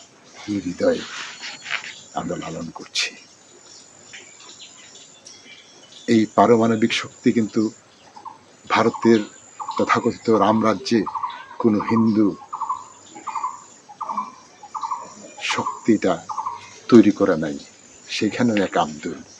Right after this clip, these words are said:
পাকিস্তানে যে পারমাণবিক শক্তি হয়েছে, সেখানে আর এক আব্দুল, একজন আব্দুল কাদের, একজন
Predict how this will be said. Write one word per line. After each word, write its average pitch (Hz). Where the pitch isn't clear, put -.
পাকিস্তানে 110
যে 104
পারমাণবিক 107
শক্তি -
হয়েছে, 117
সেখানে 131
আর 95
এক -
আব্দুল, 80
একজন 101
আব্দুল 95
কাদের, 85
একজন 82